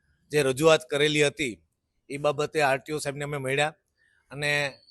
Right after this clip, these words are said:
જે વ્યવસ્થા કરવાની થાય છે, already બધી મોટાભાગની વ્યવસ્થા છે અને એનો જે રજૂઆત છે, એ લેટર પેડમાં એની રજૂઆત છે, એ એની વ્યક્તિગત છે. શાળા સંચાલક મંડળ ક્યાંય એમાં ઇન્વોલ્વ નથી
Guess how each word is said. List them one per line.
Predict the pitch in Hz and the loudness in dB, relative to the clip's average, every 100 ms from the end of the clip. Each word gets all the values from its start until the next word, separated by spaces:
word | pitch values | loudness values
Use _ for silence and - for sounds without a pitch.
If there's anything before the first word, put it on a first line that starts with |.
| - | -20
જે | 104 139 156 | -2 4 4
વ્યવસ્થા | 139 139 151 - 156 | 4 0 0 -2 -4
કરવાની | - 151 151 147 | -4 -4 -4 -2
થાય | 151 151 | -2 -2
છે, | 156 147 | -2 -6
already | - 135 139 143 | -8 -10 -8 -8
બધી | 139 135 151 | -8 -6 -6
મોટાભાગની | 135 135 151 143 147 | -8 -8 -6 -6 -6
વ્યવસ્થા | 135 131 143 - 147 | -4 -2 -2 0 -4
છે | - 151 165 _ _ - - | -2 -6 -6 _ _ -20 -16
અને | 135 147 147 143 127 _ _ _ - | -8 -4 -4 -6 -10 _ _ _ -12
એનો | 143 147 160 151 | -8 -2 -2 -2
જે | 120 147 | -2 0
રજૂઆત | 143 120 151 165 165 | 0 0 4 4 4
છે, | - | -2
એ | 165 131 131 | -2 -2 -4
લેટર | 127 131 160 | -6 -8 -8
પેડમાં | 165 151 160 | -8 -6 -4
એની | 160 156 | -4 -4
રજૂઆત | 135 143 156 156 | -4 0 0 0
છે, | 165 156 131 - _ - | -2 -2 -4 -14 _ -10
એ | 143 | -6
એની | 151 143 | -4 -4
વ્યક્તિગત | 123 123 170 156 165 | -4 -6 -6 -4 -4
છે. | - 170 | -2 -4
શાળા | 170 - - 139 151 | -4 -8 -4 -2 -2
સંચાલક | 156 143 156 160 156 | -6 -8 -6 -6 -8
મંડળ | 156 160 | -6 -6
ક્યાંય | 151 156 160 | -6 -4 -2
એમાં | 160 156 156 143 - - _ | -2 -2 -4 -6 -18 -20 _
ઇન્વોલ્વ | 147 160 170 175 | -6 0 2 4
નથી | 175 - 175 | 2 0 -4